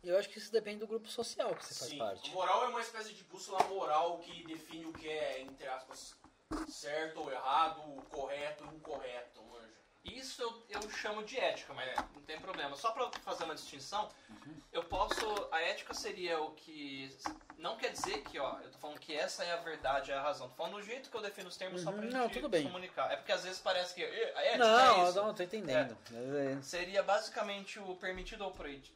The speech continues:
Speaker 3: proibido em termos de sociedade. Então, vou,
Speaker 1: Sim.
Speaker 3: por exemplo, se eu tiver um grupo social ali, uma vila, ou qualquer grupo que seja,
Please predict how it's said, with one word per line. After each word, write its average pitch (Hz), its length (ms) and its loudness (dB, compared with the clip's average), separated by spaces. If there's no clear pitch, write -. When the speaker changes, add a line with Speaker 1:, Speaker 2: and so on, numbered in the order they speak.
Speaker 3:
proibido 143 500 -10
em 190 140 -12
termos 196 400 -4
de 180 160 -12
sociedade. 180 720 0
Então, 147 160 -4
vou, 170 120 -10
Speaker 1:
Sim. 131 180 -8
Speaker 3:
por 175 160 -2
exemplo, 165 360 -6
se - 160 -10
eu 165 60 -10
tiver 180 240 -2
um 170 120 -4
grupo 147 360 -10
social 117 500 -2
ali, - 220 -4
uma 127 420 -6
vila, 175 540 -2
ou 277 80 -6
qualquer 262 300 -8
grupo 214 280 -8
que - 80 -12
seja, - 320 -8